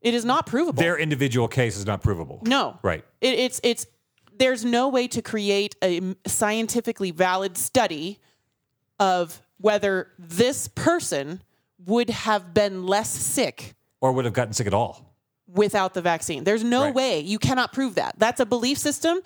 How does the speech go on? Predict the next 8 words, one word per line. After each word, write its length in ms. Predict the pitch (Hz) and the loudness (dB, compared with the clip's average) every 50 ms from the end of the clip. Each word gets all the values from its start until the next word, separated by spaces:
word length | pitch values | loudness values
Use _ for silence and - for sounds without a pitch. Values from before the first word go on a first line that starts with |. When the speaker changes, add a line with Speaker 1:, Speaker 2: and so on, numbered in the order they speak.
| - | 0
Speaker 2:
That's 200 | 131 127 117 - | 0 0 0 2
Speaker 1:
that 160 | - - 233 | 0 0 2
Speaker 2:
faith. 100 | 104 95 | 2 0
Speaker 1:
people 260 | - 262 254 - 214 196 | -2 -2 0 0 0 0
have, 640 | 196 - 285 339 330 214 160 156 170 226 254 - - | 0 2 2 2 4 2 2 0 0 -2 -4 -8 -4
Speaker 2:
Yeah. 200 | 107 - 92 92 - - 185 | -4 -2 -2 -4 -6 -2 0
Speaker 1:
that 300 | 214 208 190 - - - | 2 2 2 0 -4 -2
my, 140 | 202 208 | 0 0